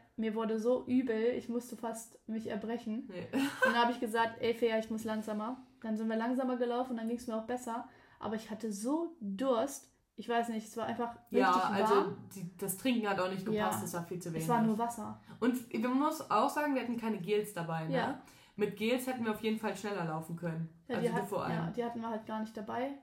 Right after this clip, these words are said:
Speaker 2: Ja.
Speaker 1: Ähm, hätten wir die dabei gehabt, wär's auf jeden Fall besser gewesen,
Speaker 2: <laughs>
Speaker 1: weil die Station hatten, haben nur Wasser ausgegeben und das, äh, mag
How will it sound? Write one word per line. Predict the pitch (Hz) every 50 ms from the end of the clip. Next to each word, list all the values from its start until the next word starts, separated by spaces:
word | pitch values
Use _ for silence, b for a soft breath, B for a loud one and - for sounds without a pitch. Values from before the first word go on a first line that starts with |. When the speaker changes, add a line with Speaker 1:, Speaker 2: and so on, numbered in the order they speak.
| - -
Speaker 2:
Ja. | - 180 175 170 170 - - - _ _ -
Speaker 1:
Ähm, | 233 233 226 226 226 220 220 220 220 220 220 220 214 214 214 220 226 - - - _ _ _ _ _ _ _ _ _ _
hätten | 214 233 233 233 226
wir | 220
die | 214 226
dabei | 208 220 214 220 226 226
gehabt, | 226 247 233 240 233 - -
wär's | - 220 220 220 - -
auf | - -
jeden | 247 247
Fall | 247 - 220
besser | 202 247 254 254 - 254
gewesen, | 247 269 247 262 277 285 302 320
Speaker 2:
<laughs> | 330 294 277 254 - - - -
Speaker 1:
weil | - 220 233 262 311 339 294
die | 269 247 240 226
Station | - - 226 214 220 - - 233 240 277 320 320 269
hatten, | 240 233 - 226 214 - 226
haben | 233 226 233
nur | 269 294 277 254
Wasser | 240 240 - 226 208
ausgegeben | 202 214 - - - 202 202 214 220 208 214
und | 208
das, | 202 214 - - -
äh, | - - -
mag | 208 208 226 233